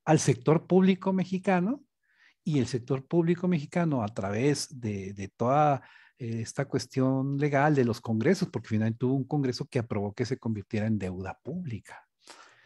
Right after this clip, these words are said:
Entonces dices, bueno, pero quien compró la banca no debió haber comprado también esos, di-, ese, adquirido los pasivos y hacerse responsable por ellos.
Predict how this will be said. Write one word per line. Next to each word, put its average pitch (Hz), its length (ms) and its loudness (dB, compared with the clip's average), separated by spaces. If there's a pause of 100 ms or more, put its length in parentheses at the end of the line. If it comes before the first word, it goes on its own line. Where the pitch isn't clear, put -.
(140)
Entonces 123 320 -2
dices, 139 300 -2
bueno, 156 240 2
pero 131 180 2
quien 120 180 -2
compró 127 300 -2
la 170 120 2
banca 160 460 -2 (140)
no 123 340 2
debió 185 200 0
haber 170 180 0
comprado 156 440 0
también 117 260 0
esos, 120 260 -6
di-, 139 260 -2
ese, 127 320 -2
adquirido 117 520 -2
los 160 100 -4
pasivos - 400 -4
y 180 80 -2
hacerse 104 400 -4
responsable 123 680 -4
por 139 220 -4
ellos. 180 340 -6